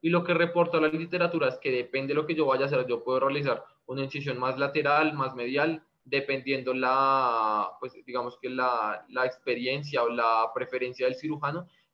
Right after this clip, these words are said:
realizar esta, pues, esta incisión para tener mayor comodidad o menor comodidad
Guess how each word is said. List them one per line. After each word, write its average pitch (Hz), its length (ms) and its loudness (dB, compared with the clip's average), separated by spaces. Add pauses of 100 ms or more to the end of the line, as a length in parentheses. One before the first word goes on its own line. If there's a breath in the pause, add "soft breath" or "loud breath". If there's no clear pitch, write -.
realizar 143 480 2
esta, 131 600 0
pues, 143 140 -4
esta 143 220 -6
incisión 160 420 -6
para 143 240 2
tener 135 240 -2
mayor 131 320 -2
comodidad 147 540 -4
o 135 100 -8
menor 123 260 -8
comodidad 143 460 -6